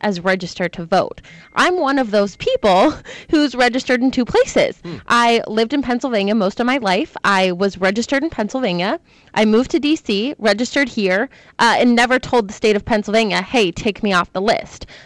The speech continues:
Speaker 1: I didn't, though, drive to Pennsylvania on election day, vote, or have somebody vote using my name, and then come back here and, and also cast a vote. So that's kind of the distinction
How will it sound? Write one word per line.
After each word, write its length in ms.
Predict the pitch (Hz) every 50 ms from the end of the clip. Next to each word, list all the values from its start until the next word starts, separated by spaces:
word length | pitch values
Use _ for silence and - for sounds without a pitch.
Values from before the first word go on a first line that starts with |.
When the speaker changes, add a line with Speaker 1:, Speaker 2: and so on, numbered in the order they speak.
| - - _ -
Speaker 1:
I 140 | 214 214
didn't, 480 | 208 196 - 339 415 453 415 330 233 -
though, 440 | - 190 175 175 160 170 208 247 - _ _ _ _ -
drive 360 | 196 214 208 226 226 254 254 240
to 100 | - 247
Pennsylvania 540 | 247 240 226 - 214 202 220 220 214 208 190
on 200 | 123 180 190 185
election 380 | 180 214 269 285 - - 214
day, 260 | 196 185 175 170 170 - -
vote, 420 | 196 196 220 247 233 214 214 - _
or 100 | - 214
have 240 | 202 180 220 220 220
somebody 320 | - - 214 208 202 202 196
vote 340 | 175 185 208 202 190 - _ _ _ _ _ _ -
using 280 | 202 196 202 175 202 190
my 140 | 190 175 170
name, 400 | 226 294 349 302 262 247 254 247 - - - _ _ _
and 140 | - 240 233
then 100 | 220 214
come 220 | 214 - 226 214 214
back 240 | 196 190 202 -
here 320 | - - 214 190 180 175 - -
and, 180 | - 202 - -
and 160 | - 202 185
also 240 | 180 185 - - 185
cast 320 | - - - 185 - -
a 60 | 180
vote. 280 | 170 175 113 - - -
So 80 | 226
that's 300 | 196 220 233 269 285 -
kind 240 | - - 269 247 233
of 140 | 214 180 165
the 40 | 185
distinction 800 | 175 - 180 - - - - 254 247 220 - - 196 175 165